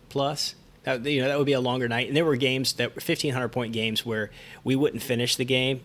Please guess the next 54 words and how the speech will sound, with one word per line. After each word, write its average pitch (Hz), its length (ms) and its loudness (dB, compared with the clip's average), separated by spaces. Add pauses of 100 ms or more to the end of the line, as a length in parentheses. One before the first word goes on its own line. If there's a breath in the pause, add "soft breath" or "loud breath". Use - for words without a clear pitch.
(120)
that 117 260 0
evening 120 340 -2
'cause, 135 120 -6
you 139 80 -2
know, 95 80 -4
it 92 60 -6
might 95 160 -6
be 101 80 -10
get, - 200 -12
we 110 80 -8
might 101 200 -4
not 98 100 -6
be 101 80 -8
getting 98 180 -8
on 104 160 -6
until, 90 200 -6
like, 87 160 -8
eight 98 100 -4
o'clock 98 320 -8
at - 80 -14
night, 101 340 -6
almost 98 300 -8
nine 101 160 -6
o'clock 98 220 -8
at - 80 -14
night. 98 200 -4
So 110 120 -4
we 104 40 -6
played 104 280 -2
till, 107 100 -4
like, 98 180 -6 (300 loud breath)
ten 113 240 -2
or 107 80 0
eleven, 104 400 -2
and 107 100 -4
then 110 60 -2
we 113 100 -2
just 110 200 -4
pick 110 180 -6
up, 107 220 -4
like, 104 160 -10 (400)
pick 135 160 -2
up 117 120 -2
where 120 80 2
we 107 120 -2
left 101 240 -4
off 107 340 -6 (400)
and, 98 240 -10
uh, 92 140 -8
continue 107 360 -4
the 98 80 -6
game 95 220 -2
next 98 200 -8
time. 98 220 -10